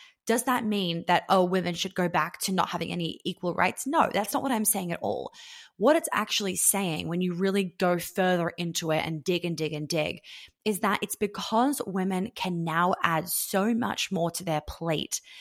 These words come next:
That's where the issue is coming. So most women, even if they're working full-time jobs, they will take on the vast majority of household duties, even, like, compared to their partner,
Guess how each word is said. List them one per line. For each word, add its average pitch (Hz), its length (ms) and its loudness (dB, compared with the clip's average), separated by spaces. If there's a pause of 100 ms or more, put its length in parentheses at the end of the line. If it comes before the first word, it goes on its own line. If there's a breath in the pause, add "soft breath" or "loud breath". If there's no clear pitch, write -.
(240 loud breath)
That's - 300 6
where 208 100 2
the 196 160 0
issue 165 300 -2
is 156 100 -6
coming. - 360 -6
So 220 180 0
most 214 360 2
women, 156 380 -2
even 208 180 2
if 240 60 -2
they're 254 100 -2
working 185 300 -2
full-time 160 400 -2
jobs, 151 320 -2
they 185 140 0
will 233 160 -4
take - 280 -4
on 170 140 2
the 165 120 0
vast 160 420 2
majority 165 440 0
of 151 80 -4
household 156 560 -2
duties, 214 540 0 (720 loud breath)
even, 226 280 4
like, 214 200 0
compared 185 240 2
to 190 80 -6
their 170 100 2
partner, 190 400 2